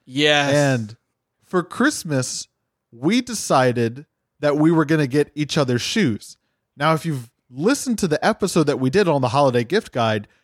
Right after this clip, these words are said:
Speaker 2: you're gonna be like, "You damn hypocrites. You did an episode where you specifically said, 'Don't get other sneakerhead shoes.'" But Tanner came up with a genius system.
Speaker 1: Eh.
Speaker 2: I, it's so genius. You say it.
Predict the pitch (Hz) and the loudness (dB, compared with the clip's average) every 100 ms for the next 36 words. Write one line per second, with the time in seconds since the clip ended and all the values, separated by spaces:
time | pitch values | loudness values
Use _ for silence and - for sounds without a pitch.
0 | _ 143 156 156 151 143 - _ _ _ | _ -2 2 4 4 2 -4 _ _ _
1 | 226 214 214 208 277 285 - 123 - - | -4 0 2 2 2 0 -2 -2 -2 -8
2 | - - 160 190 240 202 254 196 - 139 | -4 2 4 4 4 4 2 0 0 2
3 | 131 131 131 - 131 220 220 214 180 - | 2 2 0 -4 -6 -4 -4 0 0 2
4 | 208 156 - _ - 117 165 202 165 190 | 2 2 -6 _ -16 -2 -2 0 0 2
5 | 185 165 - 170 170 147 139 - 185 131 | 4 2 2 -2 2 2 2 0 0 2
6 | 110 - _ _ _ 147 131 - 175 254 | 0 -8 _ _ _ -4 -4 0 2 4
7 | 233 208 165 156 156 135 127 113 110 107 | 2 2 2 2 0 -4 -2 -4 -6 -4
8 | 170 190 196 185 175 185 170 - 107 87 | 0 0 2 0 0 -4 -4 -6 -10 -10
9 | _ _ 180 269 277 220 _ _ 170 185 | _ _ -20 -20 -20 -20 _ _ -4 0
10 | 185 - 214 165 147 101 - 151 202 - | -2 2 2 2 -2 -2 -6 -2 0 0
11 | 107 - | -2 -4